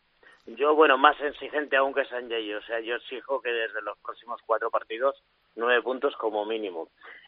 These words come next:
Este señor, eh, no va a cambiar el sistema, pero, o sea, es estilo Gémez o estilo Cruyff, que murieron con el sistema de ataque,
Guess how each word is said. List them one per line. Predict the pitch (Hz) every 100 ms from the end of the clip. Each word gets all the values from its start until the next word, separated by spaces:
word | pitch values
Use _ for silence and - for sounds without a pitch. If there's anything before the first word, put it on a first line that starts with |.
| -
Este | 135 - 139
señor, | 135 131 139 147 156 -
eh, | 113 117 113 110 107
no | 123 135
va | 131
a | 127
cambiar | 123 123 123
el | 127 -
sistema, | 120 - 151 147 185 - _ _ _ _
pero, | 123 117 120 117 117 113 110
o | 110
sea, | 113 117
es | 107
estilo | 123 - 143 127 117
Gémez | 139 135 131 113
o | 110
estilo | - 131 127
Cruyff, | 139 170 202 -
que | 117
murieron | 107 107 123 117
con | 120
el | 117 -
sistema | 104 - 117 123
de |
ataque, | 120 147 156 170